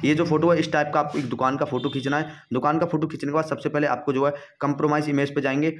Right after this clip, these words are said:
सिंपल से चूज़ फाइल करेंगे और जो दुकान का फ़ोटो आपका सबसे पहले इसमें दुकान का फ़ोटो अपलोड कर देंगे, कंप्रोमाइज ईमेल पे इम-,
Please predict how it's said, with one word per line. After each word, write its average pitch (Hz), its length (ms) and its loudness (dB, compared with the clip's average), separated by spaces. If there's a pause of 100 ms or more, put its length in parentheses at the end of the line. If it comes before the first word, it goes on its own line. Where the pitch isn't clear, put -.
सिंपल 151 300 0
से 160 120 -2
चूज़ 151 260 2
फाइल 143 200 0
करेंगे 143 240 0
और 151 80 2
जो 143 60 -4
दुकान 139 300 -2
का 156 80 0
फ़ोटो 131 240 -2
आपका 143 220 0
सबसे 139 200 -6
पहले 143 160 0
इसमें 139 180 -2
दुकान 127 240 0
का 135 80 -2
फ़ोटो 127 220 -2
अपलोड 127 300 0
कर 117 100 0
देंगे, 107 240 -2 (360)
कंप्रोमाइज 151 460 0
ईमेल 143 200 2
पे 156 240 -2
इम-, 131 180 -4